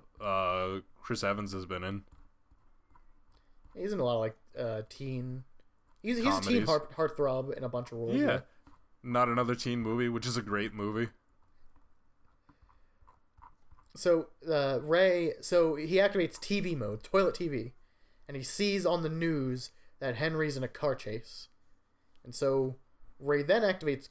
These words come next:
Speaker 2: car mode, which, if we're being honest, is closer to just a scooter.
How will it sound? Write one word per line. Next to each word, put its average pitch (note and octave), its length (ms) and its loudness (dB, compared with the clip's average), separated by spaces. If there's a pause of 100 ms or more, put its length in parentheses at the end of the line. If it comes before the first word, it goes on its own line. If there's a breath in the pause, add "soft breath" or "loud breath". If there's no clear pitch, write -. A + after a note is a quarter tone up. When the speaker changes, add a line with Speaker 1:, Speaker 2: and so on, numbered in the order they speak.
Speaker 2:
car C4+ 340 4
mode, C3 320 0
which, C3 380 -4 (240)
if D3 80 -10
we're D3+ 60 -6
being F#3 220 2
honest, G3+ 440 2
is - 80 -8
closer D#3 340 0
to C3+ 80 -4
just - 220 -8
a - 40 -10
scooter. A#2+ 480 -6